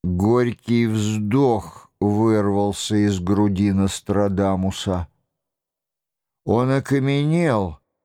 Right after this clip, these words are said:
будто боялся вспугнуть, едва шевельнув пальцем, ту, кого вызвал.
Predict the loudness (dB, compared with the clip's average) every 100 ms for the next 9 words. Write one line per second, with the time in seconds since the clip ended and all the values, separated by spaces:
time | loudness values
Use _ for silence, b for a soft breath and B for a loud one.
0 | _ _ _ _ _ 0 2 2 0 -2
1 | 0 2 2 2 2 -2 -4 -4 -4 -6
2 | -6 _ 0 0 0 0 2 2 0 -2
3 | -12 -18 _ _ _ _ _ _ _ _
4 | -4 0 0 0 0 0 0 -2 -2 0
5 | 0 0 -2 -4 -8 _ -2 2 2 -2
6 | -6 -2 -2 -2 -12 _ _ _ _ _
7 | _ _ 2 4 2 0 -8 _ _ -2
8 | 0 2 2 0 0 0 2 0 0 0
9 | -2 -6